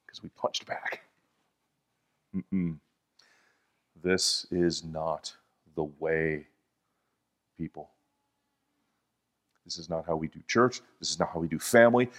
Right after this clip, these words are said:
This shouldn't be how we do life. We shouldn't do it with people out in the world either.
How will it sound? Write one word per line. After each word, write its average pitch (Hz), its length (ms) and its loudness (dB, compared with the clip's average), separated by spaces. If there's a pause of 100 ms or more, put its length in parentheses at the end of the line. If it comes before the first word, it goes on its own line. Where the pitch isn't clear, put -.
(160)
This 101 100 4
shouldn't 139 360 8
be 131 100 8
how 131 100 12
we 127 140 8
do 127 200 8
life. 139 280 10
We 123 80 6
shouldn't 160 280 6
do 151 160 10
it 156 40 10
with 143 160 6
people 156 280 6
out 151 140 12
in 147 80 4
the 143 80 6
world 151 340 8
either. 160 460 10